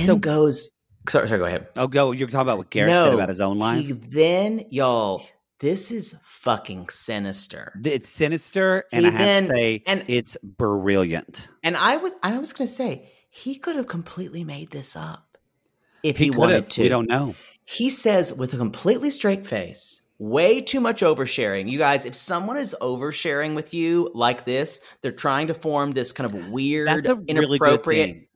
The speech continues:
Speaker 2: inappropriate,
Speaker 1: 'Cause
Speaker 2: uh, emotional connection to
Speaker 1: 'cause
Speaker 2: you.
Speaker 1: I used to think that was okay, and then the older I went,
Speaker 2: No.
Speaker 1: "Yo, it's okay if s-, somebody says a little bit." And,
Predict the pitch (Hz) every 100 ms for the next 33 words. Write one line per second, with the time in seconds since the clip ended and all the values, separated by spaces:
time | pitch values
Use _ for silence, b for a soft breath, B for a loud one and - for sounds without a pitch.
0 | _ - 160 165 165 156 151 151 151 147
1 | 139 - 131 127 120 143 135 139 - 143
2 | - 120 117 127 104 95 71 127 143 175
3 | 170 151 143 - 127 - 135 127 123 107
4 | 104 113 101 127 110 110 117 107 117 131
5 | 117 123 107 110 120 131 139 139 139 127
6 | 123 254 262 254 190 - 202 - 180 156
7 | - 147 123 117 123 127 120 110 120 151
8 | 202